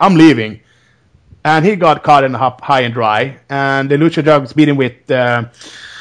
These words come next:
the combination of the Samurai del Sol, his finisher, then the Swan Top from the top rope. So that guy got his in-, internal, uh,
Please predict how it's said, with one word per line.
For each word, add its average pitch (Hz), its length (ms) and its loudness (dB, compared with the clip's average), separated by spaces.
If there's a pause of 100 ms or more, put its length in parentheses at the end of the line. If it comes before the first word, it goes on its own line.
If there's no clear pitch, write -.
(160)
the 143 80 0
combination 170 640 2
of 139 240 -4
the 143 140 -2
Samurai 151 500 2
del 139 240 -2
Sol, 123 340 0
his 127 340 -4
finisher, 127 640 -2
then 143 300 0
the 120 440 -2 (120)
Swan 147 340 0
Top 123 220 -4
from 123 160 -8
the 117 80 -8
top 120 280 -4
rope. 127 380 -4 (340)
So 139 260 -2
that 180 300 2
guy 147 440 2
got 135 280 -4
his 131 300 -6
in-, 139 380 -2
internal, 131 760 -2 (880)
uh, 135 200 0